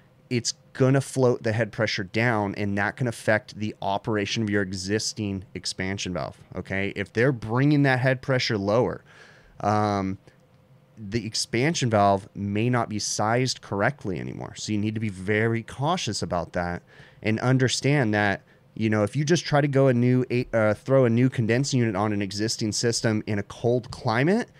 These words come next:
this system might not work properly because they're bringing the head pressure down so low, and your system's not necessarily designed to have the head pressure that low.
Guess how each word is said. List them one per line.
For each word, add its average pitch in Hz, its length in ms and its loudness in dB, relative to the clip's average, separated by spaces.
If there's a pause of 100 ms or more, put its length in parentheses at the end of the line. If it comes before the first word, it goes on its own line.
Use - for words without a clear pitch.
(480)
this 139 260 -2
system 202 340 0
might 139 220 4
not 123 220 0
work 123 280 -2
properly 98 540 0
because 110 880 -2
they're 107 140 0
bringing 107 360 -2
the 104 60 -2
head 107 140 -4
pressure 101 260 -6
down 95 400 -4
so 95 240 -2
low, 98 440 0
and 101 120 -2
your 95 80 -2
system's - 480 -4
not 101 200 0
necessarily 98 520 -4
designed 95 560 -4
to 92 60 -4
have 95 180 -2
the 90 60 -10
head 92 180 -4
pressure 85 280 -8
that 80 200 -6
low. - 280 -6